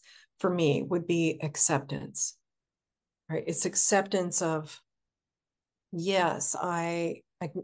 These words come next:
first of all, I acknowledge whatever I went through. It's painful. Of course, it makes sense that I would be,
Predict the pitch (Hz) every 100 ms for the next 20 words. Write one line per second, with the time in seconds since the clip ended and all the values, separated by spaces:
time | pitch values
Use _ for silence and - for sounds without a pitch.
0 | - 220 208 202 170 160 156 - 214 214
1 | 208 208 196 196 - - _ _ _ 190
2 | 180 180 185 165 180 185 - 214 202 202
3 | 208 - _ _ _ _ _ _ _ _
4 | _ 170 - - 208 202 208 196 190 185
5 | - - 185 185 - 180 170 - 175 180
6 | 185 - 170 160 165 165 160 156 156